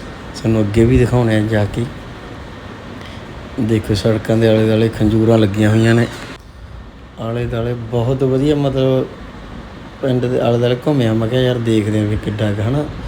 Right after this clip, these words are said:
ਸਿਸਟਮ ਆ।" ਇਹ ਸਾਰਾ ਬਾਦਲਾਂ ਦੀ ਹੈ ਜੀ। ਇੱਧਰ ਆ ਆ ਗਿਆ ਜੀ ਆਪਣਾ ਸਟੇਡੀਅਮ। ਇੱਥੇ ਤੁਹਾਡੀ ਯਾਦ ਹੋਵੇ, ਇੱਥੇ ਵਰਲਡ ਕੱਪ ਕਰਾਈ ਤੀ ਜਿਹੜੇ ਬਾਦਲਾਂ ਨੇ, ਉਹਨਾਂ ਦਾ ਫਾਈਨਲ ਇੱਥੇ ਹੁੰਦਾ ਸੀ। ਬਾਦਲ ਦੇ ਆਪਦੇ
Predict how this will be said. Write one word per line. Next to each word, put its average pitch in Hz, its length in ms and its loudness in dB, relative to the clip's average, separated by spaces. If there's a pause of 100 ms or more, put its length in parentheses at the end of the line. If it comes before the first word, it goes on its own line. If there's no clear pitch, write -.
(160)
ਸਿਸਟਮ 113 520 0
ਆ।" 147 80 0 (680)
ਇਹ 139 80 4
ਸਾਰਾ 143 200 6
ਬਾਦਲਾਂ 123 540 4
ਦੀ 117 140 4
ਹੈ 110 60 2
ਜੀ। 107 100 -2 (400)
ਇੱਧਰ 127 240 4
ਆ 135 80 6
ਆ 139 180 4
ਗਿਆ 123 160 2
ਜੀ 123 140 0
ਆਪਣਾ 120 420 0
ਸਟੇਡੀਅਮ। 117 580 2 (1120)
ਇੱਥੇ 127 340 2
ਤੁਹਾਡੀ 131 280 4
ਯਾਦ 120 320 6
ਹੋਵੇ, 123 220 4
ਇੱਥੇ 123 120 4
ਵਰਲਡ 120 400 6
ਕੱਪ 120 520 2 (120)
ਕਰਾਈ 117 220 4
ਤੀ 117 140 -4
ਜਿਹੜੇ 131 200 4
ਬਾਦਲਾਂ 117 460 2
ਨੇ, 117 100 0 (960)
ਉਹਨਾਂ 135 200 6
ਦਾ 156 60 8
ਫਾਈਨਲ 139 420 4
ਇੱਥੇ 127 380 2
ਹੁੰਦਾ 104 300 2
ਸੀ। 117 160 0 (720)
ਬਾਦਲ 113 300 4
ਦੇ 117 120 4
ਆਪਦੇ 113 240 2